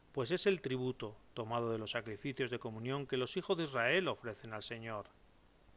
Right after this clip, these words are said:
Los ornamentos sagrados de Aarón los heredarán sus hijos para vestirlos durante su unción y consagración.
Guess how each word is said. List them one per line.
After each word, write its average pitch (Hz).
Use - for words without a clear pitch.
Los 117
ornamentos 131
sagrados 151
de 156
Aarón 156
los 165
heredarán 151
sus -
hijos 190
para 127
vestirlos 175
durante 123
su -
unción 123
y 123
consagración. 113